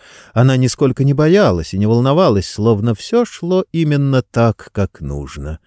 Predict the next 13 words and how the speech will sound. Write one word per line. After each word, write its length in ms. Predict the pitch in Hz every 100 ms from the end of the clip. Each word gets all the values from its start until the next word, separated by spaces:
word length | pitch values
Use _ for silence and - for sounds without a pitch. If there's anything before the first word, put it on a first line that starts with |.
| _ _ _ _ -
«Всё 240 | - 127
готово», 920 | 151 - 127 139 160 190 180 131 87 -
подтвердил 840 | - 131 - 113 127 110 104 104 95
её 340 | 95 95 90
брат. 360 | 76 76 60 - - - _ _ _ _ _ _ _ _ _ _ _ _ _ _
Ведьма 440 | 80 92 87 90
принялась 560 | 87 87 92 95 92 -
лихорадочно 880 | 92 - 95 101 101 95 - 95 98
нащупывать 680 | 95 - - 104 92 95 -
свои 240 | 92 95
заклятия, 720 | 90 95 101 95 82 - - - - - -
те 180 | 104 98
самые, 680 | - 107 117 110 87 -